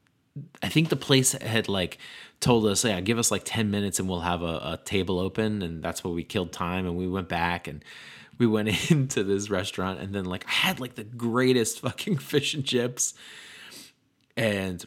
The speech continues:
Rossi was like, "This place is really weird." And I was like, "Yeah, it is." And there was, like, mistletoe <laughs> everywhere.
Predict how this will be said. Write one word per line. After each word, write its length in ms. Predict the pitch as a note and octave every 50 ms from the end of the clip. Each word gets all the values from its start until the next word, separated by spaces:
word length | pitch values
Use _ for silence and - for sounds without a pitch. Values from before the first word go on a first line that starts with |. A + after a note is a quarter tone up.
| - -
Rossi 320 | - G#2+ A#2+ C3 - C3+
was 160 | A2+ G#2 G2+
like, 140 | G#2 G2+ -
"This 180 | - B2+ - -
place 260 | - D3 C#3 B2+ B2
is 140 | A#2 A2 A#2+
really 220 | C3+ C3+ B2+ A2+
weird." 440 | G#2 A2+ B2+ C3+ C#3 C3 A2 F#2+ E2+
And 60 | F#2+
I 40 | F#2+
was 120 | F2+ -
like, 180 | A2+ A2 A2+ A#2+
"Yeah, 200 | C3 D#3 D#3 C3+
it 100 | A2+ C3
is." 240 | C#3 C3 A#2 G2+ -
And 400 | - - - - - - - -
there 80 | B2+
was, 80 | A#2+ G2
like, 180 | F#2+ E2 -
mistletoe 760 | F2+ F#2 G2+ B2+ D3 D3 - E3+ D#3 C#3 - E3 D#3 C#3+ C#3+ D3
<laughs> 20 |
everywhere. 1200 | D3 C#3+ - - - - - - - - - - - B3 A3+ G3+ - - - G#3 - - - -